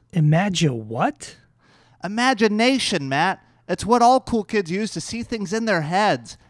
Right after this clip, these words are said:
Speaker 2: Every kid has imagination.
Speaker 1: But what about two adult men that aren't kids, but just really like kids?
Speaker 2: Even them. That's why both kids and adults read books. They can see the characters and stories in their heads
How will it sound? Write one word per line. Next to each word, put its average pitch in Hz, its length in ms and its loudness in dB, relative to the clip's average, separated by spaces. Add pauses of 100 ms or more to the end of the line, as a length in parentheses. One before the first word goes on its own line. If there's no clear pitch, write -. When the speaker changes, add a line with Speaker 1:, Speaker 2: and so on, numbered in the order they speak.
(140)
Speaker 2:
Every 220 280 2
kid 175 240 -4
has 156 220 0
imagination. 139 920 -4 (520)
Speaker 1:
But 240 80 -2
what 320 140 2
about 277 320 2
two 262 240 6
adult 214 340 8
men 214 240 6
that 170 240 0
aren't 311 380 4
kids, 156 400 -4 (300)
but - 100 -4
just 349 200 0
really 285 240 4
like 294 360 2
kids? - 600 -12 (120)
Speaker 2:
Even 156 420 -4
them. 135 480 0 (380)
That's 190 220 -4
why 220 140 0
both 214 380 -4
kids 196 400 -4 (220)
and 247 220 -4
adults 165 420 -6
read 160 360 -8
books. - 520 -4 (200)
They 175 120 -4
can 175 120 -12
see 208 180 -8
the 170 100 -8
characters 175 680 -4
and 127 120 -6
stories 196 520 -2
in 165 120 -8
their 151 140 -4
heads 190 360 0